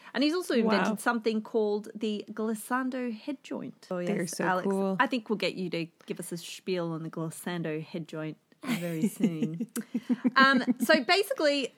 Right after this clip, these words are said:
Speaker 1: this is his philosophy. He believes in unlimited potential for growth,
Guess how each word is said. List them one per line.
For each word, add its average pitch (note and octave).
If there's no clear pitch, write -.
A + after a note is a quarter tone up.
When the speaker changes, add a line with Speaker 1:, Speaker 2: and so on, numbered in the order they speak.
Speaker 1:
this C#4+
is D#4+
his C#4+
philosophy. B3+
He B3
believes B3+
in A3+
unlimited B3+
potential A3
for G#3+
growth, A#3